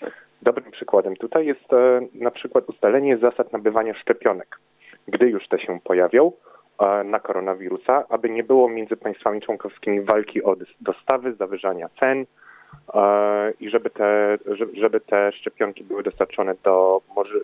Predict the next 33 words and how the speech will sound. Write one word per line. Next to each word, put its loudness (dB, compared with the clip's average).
do 2
wszystkich -6
państw -2
członkowskich, -6
tam -2
gdzie -10
są 0
potrzebne, -2
po -6
możliwie -6
najniższych -2
cenach. -6
Co 4
mnie 2
bardzo -2
zaskakuje, -2
to -8
jest -10
to, 4
że 2
krytyka -2
Unii -12
Europejskiej, -2
e, 4
tak -2
naprawdę 0
idzie, -2
e, 2
naj-, -4
w -16
największym -4
stopniu 0
od 2